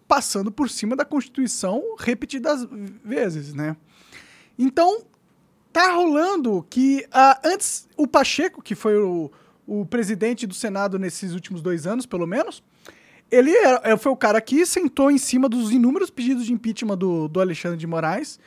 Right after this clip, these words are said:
e tem jogado junto, né? Inclusive, ele é da base aliada do Lula, é,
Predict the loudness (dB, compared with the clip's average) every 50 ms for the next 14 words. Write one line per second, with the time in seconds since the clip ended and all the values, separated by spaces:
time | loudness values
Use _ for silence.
0 | -20 _ _ _ _ _ _ -2 0 0 2 4 2 2 0 -2 _ _ _ _
1 | _ _ _ _ _ _ -6 -4 -2 0 0 0 0 2 2 2 4 4 4 4
2 | 4 4 6 4 4 2 0 -8 -8 -4 -2 -2 -2 -2 -4 -6 _ _ _ _
3 | -20 -12 -8 -8 -8 -6 -6 -8 -8 -6 -4 -6 -4 -4 -2 -2 -2 0 0 -2
4 | -2 2 4 2 4 2 0 0 2 4 4 4 2 0 2 4 6 8 8 8
5 | 6 6 4 4 2 2 0 -4 _ _ _ _ _ _ _ _ _ _ _ _
6 | -4 0 0 2 2 2 2 2 2 2 2 2 0 -2